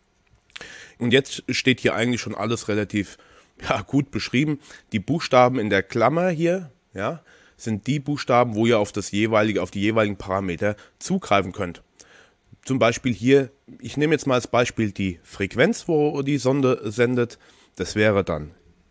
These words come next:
der Buchstabe F, den gebe ich dann hier unten auch wieder ein, drück auf Enter und dann sieht man hier T X Frequenz vierhunderteins Komma eins. Und wenn ich die jetzt zum Beispiel wechseln will,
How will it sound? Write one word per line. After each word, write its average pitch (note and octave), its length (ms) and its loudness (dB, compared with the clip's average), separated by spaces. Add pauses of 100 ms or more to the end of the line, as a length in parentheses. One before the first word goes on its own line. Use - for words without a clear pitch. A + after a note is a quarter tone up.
(380)
der G#2 100 -4
Buchstabe F#2 560 -4
F, - 300 4
den C3+ 160 0
gebe B2+ 180 2
ich - 60 -16
dann G#2 180 -6
hier G2+ 260 -6 (220)
unten A2+ 380 -8
auch - 300 -4
wieder D3+ 280 2
ein, C3+ 320 2 (300)
drück - 320 -6
auf D#2+ 320 -8 (160)
Enter D#3 500 0 (960)
und C3 200 0
dann A#2 180 2
sieht C#3+ 240 -4
man C#3 220 0
hier C3 320 0
T A2 220 -4
X - 220 -12
Frequenz D3 540 -2 (640)
vierhunderteins C3+ 720 2
Komma G2+ 280 0
eins. A3 400 -2 (1080)
Und B2 280 2
wenn A#2+ 140 4
ich - 120 -2
die G#2+ 140 0
jetzt G2 260 2
zum F#2+ 120 -4
Beispiel F2 680 -2
wechseln D#3 540 2
will, D3+ 260 4